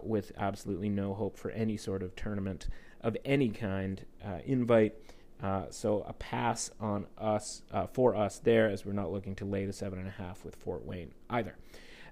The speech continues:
Uh, t-, t-, t-, Samford at Western Carolina here. Would have loved to be on Western Carolina, but my number made it nine. That would have been a play for me. Unfortunately, it's up to ten and a half. Uh,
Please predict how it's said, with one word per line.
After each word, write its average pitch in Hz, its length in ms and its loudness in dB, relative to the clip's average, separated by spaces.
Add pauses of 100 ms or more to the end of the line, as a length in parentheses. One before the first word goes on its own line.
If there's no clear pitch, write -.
Uh, 147 460 10
t-, - 140 2
t-, - 260 -16
t-, - 160 -10
Samford 196 640 6
at 151 240 2
Western 151 320 0
Carolina 151 640 2
here. 156 300 6
Would 170 160 10
have 175 80 6
loved 185 420 6
to 208 80 4
be 180 320 4
on 165 300 2
Western 165 320 4
Carolina, 160 500 4
but 143 120 0
my 143 100 0
number 151 360 2
made 147 200 4
it 123 160 -4
nine. 135 880 2
That 135 160 0
would 147 80 8
have - 40 4
been 123 120 4
a - 20 -2
play 127 460 2
for 156 180 -4
me. 151 340 0 (300)
Unfortunately, 147 460 4
it's 127 120 0
up 131 120 2
to 123 100 -4
ten 139 460 0
and 135 100 4
a 107 80 0
half. 127 540 0 (420)
Uh, 107 200 -2